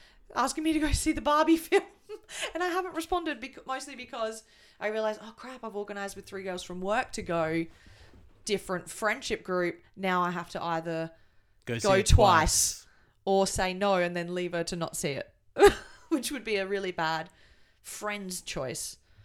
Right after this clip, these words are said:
Speaker 1: So
Speaker 2: Go see
Speaker 1: I,
Speaker 2: it twice.
Speaker 1: I'll have to see it twice. Oh my God. Anyway, I also watched Fargo from nineteen ninety-six, the film, not the T V series, with our gal.
Speaker 2: If you say Fargo, I'm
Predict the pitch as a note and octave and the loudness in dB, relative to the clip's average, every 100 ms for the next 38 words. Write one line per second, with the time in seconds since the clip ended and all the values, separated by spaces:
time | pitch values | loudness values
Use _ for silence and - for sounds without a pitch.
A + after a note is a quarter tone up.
0 | _ _ _ _ _ _ - - D3 E3+ | _ _ _ _ _ _ -8 0 4 4
1 | G3+ - A#3+ A#2+ - - A#3+ G#3 F#3 - | 4 4 4 2 -2 -4 0 0 -2 -14
2 | - - - F#3+ F#3 - G#3 D3+ - - | -18 -18 -20 -18 -16 -16 -18 -18 -16 -16
3 | - - - - - - - - _ - | -16 -20 -20 -20 -20 -20 -20 -20 _ -6
4 | G4 F4 B4 F#4 G4+ B4 F#4 B3+ - - | 0 0 0 0 0 2 0 0 0 2
5 | D4 G4 B3+ D3 C3 F3+ - A#3 A#3+ C4 | 2 4 4 2 2 -4 -8 -4 -2 -2
6 | C4+ A#3 A3 A3 C4+ - A3 A3 D#4+ A3+ | -4 -4 -2 -2 -2 -2 -2 0 0 0
7 | G#3 - G3+ B3 G#3 - F#3 F#3 G3+ - | -4 -8 -10 -8 -8 -8 -6 -6 -8 -8
8 | C#3+ D3 E3 F#3+ - _ _ _ - G#3 | -10 -10 -12 -14 -18 _ _ _ -14 -14
9 | G3+ - F#3+ G3 G3 G3+ G#3 E3+ D3+ A3 | -12 -8 -4 -4 -4 -6 -2 -2 -2 -4
10 | - A#2 - A#2 - C3+ A#2 - G#2+ F#2+ | -10 -14 -12 -8 -2 -2 -2 -2 -6 -6
11 | F#2+ E2 G#2+ G#2 | -10 -12 -12 -14